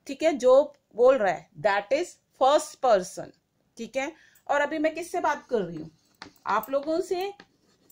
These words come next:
ठीक है ना। I am talking to you।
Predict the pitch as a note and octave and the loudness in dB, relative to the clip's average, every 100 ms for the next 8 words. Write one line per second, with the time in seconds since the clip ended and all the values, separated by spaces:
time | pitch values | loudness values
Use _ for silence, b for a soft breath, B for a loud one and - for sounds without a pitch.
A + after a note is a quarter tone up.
0 | _ - B3 C#4 E4 G4 G#4 - - A3+ | _ -14 -10 -6 -4 -6 -10 -20 -8 -4
1 | B3 C4+ C#4 C#4 F4 G4+ F#4 - A#3 A3 | -4 -4 -6 -4 0 0 -2 -4 -4 -4
2 | - D4 D#4+ A4 - _ - - D4 E4 | -6 -6 -4 -4 -6 _ -16 -8 -2 2
3 | A4 C5 C5 _ _ G#3+ A#3+ F4 F#4+ F4 | 2 2 -6 _ _ -8 2 6 6 4
4 | G#3 | 0